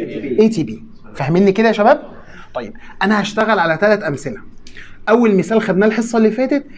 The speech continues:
كان اسمه واحد وتلاتة بسفيسفوجليسرين. تاني مثال خدناه المرة اللي فاتت كان مركب اسمه اتنين بي.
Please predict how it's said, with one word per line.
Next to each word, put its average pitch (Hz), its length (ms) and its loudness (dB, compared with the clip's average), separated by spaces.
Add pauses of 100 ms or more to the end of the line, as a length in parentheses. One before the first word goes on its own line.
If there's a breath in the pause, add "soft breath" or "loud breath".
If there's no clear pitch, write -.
(200 soft breath)
كان 170 120 4
اسمه 202 280 0
واحد 170 600 2
وتلاتة 156 880 4
بسفيسفوجليسرين. 175 1300 0 (640 loud breath)
تاني 247 260 6
مثال 226 280 4
خدناه 226 260 2
المرة 254 240 6
اللي 247 120 4
فاتت 285 360 4 (300 loud breath)
كان 190 180 4
مركب 214 400 4
اسمه 208 300 4
اتنين 220 640 6
بي. 98 540 0